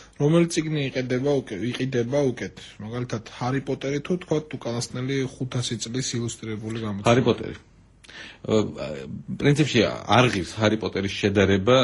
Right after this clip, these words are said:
Speaker 2: რამე წიგნთან, იმიტომ რომ ჰარი პოტერი უნიკალური მოვლენაა საზოგადო
Speaker 1: აი, მაგ-,
Speaker 2: წიგნის
Speaker 1: კარგი,
Speaker 2: ისტორიაში.
Speaker 1: არასწორი მაგალითი მოვიტანე, ჩავთვალოთ. ბეჭდური პროდუქცია, ანუ, საცა ტექსტი არის წი-, წამყვანი, თუ პროდუქცია, რომელიც უფრო თვალისთვის და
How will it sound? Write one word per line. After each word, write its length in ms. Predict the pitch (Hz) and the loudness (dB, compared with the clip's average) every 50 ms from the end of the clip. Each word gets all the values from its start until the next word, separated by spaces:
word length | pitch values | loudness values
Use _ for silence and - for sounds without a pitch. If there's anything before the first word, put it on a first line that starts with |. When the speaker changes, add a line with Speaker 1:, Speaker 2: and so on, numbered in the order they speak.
| 107 | 2
Speaker 2:
რამე 300 | - 95 92 95 98 104 | 0 0 0 2 2 2
წიგნთან, 320 | - - 127 - - 101 101 | 0 -2 -4 -2 -2 0 0
იმიტომ 200 | 104 95 110 95 | 0 0 0 -2
რომ 80 | 95 | 0
ჰარი 180 | 104 117 123 123 | 2 2 2 2
პოტერი 220 | 131 127 123 104 | 2 0 2 2
უნიკალური 560 | 98 104 110 117 104 113 113 117 117 113 120 117 110 | 4 4 4 4 6 4 4 4 4 4 4 4 4
მოვლენაა 540 | 107 104 107 107 113 117 113 117 123 135 151 139 | 4 4 6 6 6 6 6 6 6 4 4 2
საზოგადო 460 | 123 - - 160 156 160 160 - - | 0 0 2 4 4 6 6 8 6
Speaker 1:
აი, 100 | 151 151 | 6 6
მაგ-, 80 | - - | 4 2
Speaker 2:
წიგნის 140 | 127 117 | 2 4
Speaker 1:
კარგი, 200 | 160 160 156 135 | 4 4 4 2
Speaker 2:
ისტორიაში. 360 | 120 110 110 101 127 - - - | 0 0 0 0 0 -2 -2 -2
Speaker 1:
არასწორი 500 | 135 143 147 151 143 - - 151 147 139 | 0 2 2 2 2 0 0 0 0 0
მაგალითი 420 | 139 131 123 127 123 120 113 - - | -2 -2 -2 -2 -4 -6 -6 -6 -6
მოვიტანე, 420 | 120 113 110 107 - 107 123 135 | -4 -4 -4 -4 -6 -6 -6 -6
ჩავთვალოთ. 480 | 131 - 123 107 101 - - 90 82 - - | -4 -4 -4 -6 -6 -6 -10 -12 -14 -14 -6
ბეჭდური 480 | - 139 139 135 - - 156 151 151 | -2 -2 -2 0 -2 -2 -2 -2 -2
პროდუქცია, 640 | 135 139 143 143 151 156 143 - - - 156 156 165 175 180 | -4 -4 -4 -4 -4 -6 -8 -8 -6 -4 -2 0 0 0 0
ანუ, 160 | 165 143 127 127 | -2 -4 -6 -6
საცა 260 | - - 127 - - 127 | -4 -4 -4 -4 -4 -6
ტექსტი 400 | - 120 113 - - - 139 127 | -4 -6 -6 -6 -6 -2 0 0
არის 280 | 120 120 127 147 160 - | 0 2 0 -2 -4 -6
წი-, 260 | - - - 139 139 131 135 | -8 -8 -8 -6 -6 -8 -8
წამყვანი, 540 | 131 - 127 135 139 139 147 143 156 170 185 202 - - - - - _ _ | -8 -8 -6 -6 -4 -4 -4 -4 -2 -2 -4 -4 -6 -10 -18 -20 -20 _ _
თუ 160 | - 202 202 214 226 226 208 | 0 2 4 6 6 4 4
პროდუქცია, 500 | 180 147 143 139 147 131 - - - 165 | 2 0 -2 -2 -4 -6 -6 -4 -4 -2
რომელიც 280 | 156 143 139 139 139 131 | -2 -2 -2 -4 -6 -6
უფრო 180 | 139 123 - 151 | -8 -8 -8 -10
თვალისთვის 640 | 143 - - 131 117 117 117 113 - - 117 113 - - | -8 -4 -4 -2 -2 -2 -4 -6 -8 -8 -8 -8 -8 -8
და 160 | - 139 139 | -6 -6 -4